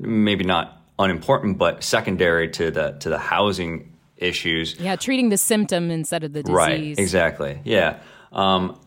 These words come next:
Speaker 1: and, you know, but a, a lot of them will say they're not backing away from homelessness. They, they're saying, uh, you know, a lot of times in the past, you know, philanthropies might have walked away from efforts that got messy, but they're saying in this case,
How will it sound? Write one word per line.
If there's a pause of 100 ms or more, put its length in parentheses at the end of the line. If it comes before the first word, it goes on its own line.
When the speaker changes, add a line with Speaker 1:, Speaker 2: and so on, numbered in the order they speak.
Speaker 1:
and,
you
know,
but
a,
a
lot
of
them
will
say
they're
not
backing
away
from
homelessness.
They,
they're
saying, (280)
uh,
you
know,
a
lot
of
times (120)
in
the
past,
you
know,
philanthropies
might
have
walked
away
from
efforts
that
got
messy,
but
they're
saying
in
this
case,